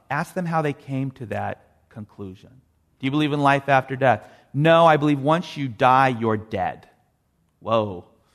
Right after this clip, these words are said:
Okay, well, let me tell you what I think about life after death." Ask them what, 'cause sometimes there's something deep in there.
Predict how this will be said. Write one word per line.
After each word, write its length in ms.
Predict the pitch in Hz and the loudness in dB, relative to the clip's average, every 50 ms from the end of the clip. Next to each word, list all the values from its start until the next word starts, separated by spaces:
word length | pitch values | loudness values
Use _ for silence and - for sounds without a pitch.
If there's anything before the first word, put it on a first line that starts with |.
| _ _ _ _ _ _ _ _ - | _ _ _ _ _ _ _ _ 0
Okay, 180 | 214 - 226 | 0 2 4
well, 80 | 196 220 | 4 4
let 80 | 254 277 | 4 2
me 60 | - | 2
tell 140 | - 233 202 | 2 2 4
you 60 | 185 | 4
what 100 | 165 160 | 6 4
I 80 | 175 | 2
think 120 | 180 180 143 | 2 0 -2
about 160 | 120 98 95 | -2 -2 -2
life 220 | 98 101 101 - | -4 -6 -8 -8
after 240 | 98 95 90 - 92 | -10 -12 -12 -14 -14
death." 240 | 90 92 87 85 - _ _ _ _ _ _ _ _ _ _ _ _ _ _ | -14 -12 -12 -12 -14 _ _ _ _ _ _ _ _ _ _ _ _ _ _
Ask 240 | 160 165 208 - - | 0 0 0 0 -2
them 240 | 208 208 190 185 190 | -6 -6 -4 -2 0
what, 280 | 196 - - - - - | 0 0 0 -2 -2 -2
'cause 140 | 240 214 | -2 -2
sometimes 480 | - - 247 269 262 262 269 285 254 269 | 0 -2 -2 -2 0 0 0 0 0 0
there's 180 | 233 202 - - | -4 -6 -6 -4
something 360 | - 214 202 - 202 185 151 | -4 -4 -4 -4 -6 -8 -8
deep 360 | 127 - 185 196 185 190 - | -6 -4 -4 -4 -4 -2 -4
in 200 | 175 170 175 156 | -4 -4 -2 -4
there. 320 | 120 92 80 - - - | -6 -6 -6 -10 -14 -20